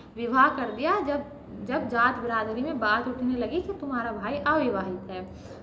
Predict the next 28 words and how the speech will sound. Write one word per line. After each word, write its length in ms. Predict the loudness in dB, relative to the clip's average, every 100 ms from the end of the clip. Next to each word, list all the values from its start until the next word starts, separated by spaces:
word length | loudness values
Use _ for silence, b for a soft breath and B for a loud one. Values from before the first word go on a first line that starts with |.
| -4
तो 160 | 2 2
एक 240 | 4 0
सुशील 480 | 0 -4 0 4 4
बालिका 440 | 4 2 0 -4
से 160 | -4 -4
गठबंधन 640 | -4 -4 -4 -4 -2 -2
कर 180 | -2 -4
दिया 220 | 0 0
और 260 | 2 2 2
भाइयों 920 | 0 -2 0 0 2 4 4 2 0
ने 80 | -4
देवरानी 720 | -4 0 0 2 2 0 0
को 280 | -2 2 4 4 B B B
सेवक 500 | -6 2 4 4 2
धर्म 360 | -2 -4 -2 -2
की 160 | -2
शिक्षा 460 | -4 -6 -6 -4 -2
देना 480 | -2 -2 -2 0 0 0 0
आरंभ 440 | 0 2 0 2
कर 220 | 0 -2
दिया। 320 | -4 -6 -6 -8
सेवक 420 | -2 2 4 2
धर्म 300 | -2 -6 -6
की, 220 | -8 -8
यानी 200 | -6 -6
सेविका 520 | -4 0 2 2 0
बनाकर 460 | 0 0 0 0 -2
रखा। 520 | -4 -6 -10 -10 -12